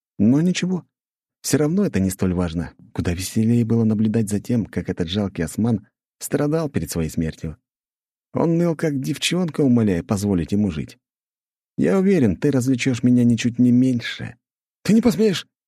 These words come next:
резко отшатнулся он с паникой на лице. "О, еще как посмею! Кто меня остановит?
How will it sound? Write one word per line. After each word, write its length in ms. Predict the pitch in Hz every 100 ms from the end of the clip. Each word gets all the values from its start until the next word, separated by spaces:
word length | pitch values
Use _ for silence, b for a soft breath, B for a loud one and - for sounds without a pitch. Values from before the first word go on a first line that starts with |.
| _
резко 340 | - 73 - 71
отшатнулся 540 | - 78 73 64 80
он 140 | 73
с 40 | 67
паникой 380 | - 73 67 69
на 120 | 69
лице. 340 | 64 - - _ _ _ _ _ -
"О, 400 | 131 139 151 107 B B B
еще 300 | - 135 123
как 300 | 127 107 143
посмею! 580 | - 135 143 143 92 - _ _
Кто 300 | - - 143
меня 240 | 160 170
остановит? 500 | 170 185 175 82 -